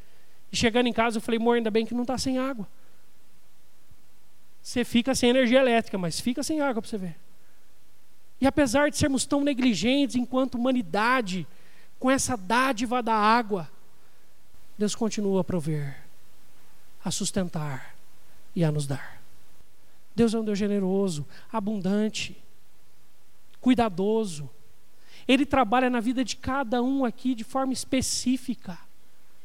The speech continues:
Fala ao coração. Gente, Deus não precisava fazer isso. Mas como nos, nos diz a palavra de Deus,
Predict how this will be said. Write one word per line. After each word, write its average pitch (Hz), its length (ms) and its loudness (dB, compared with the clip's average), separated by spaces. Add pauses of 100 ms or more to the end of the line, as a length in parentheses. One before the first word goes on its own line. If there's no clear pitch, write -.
(100)
Fala 277 400 4
ao 262 80 6
coração. 277 420 2 (540)
Gente, 285 580 4 (200)
Deus 285 240 6
não 302 120 6
precisava 311 720 6
fazer 302 320 6
isso. 320 460 12 (1200)
Mas 254 140 2
como 247 200 6
nos, 208 220 2
nos 196 200 4
diz 214 200 4
a - 60 6
palavra 202 360 6
de 175 120 0
Deus, 190 520 6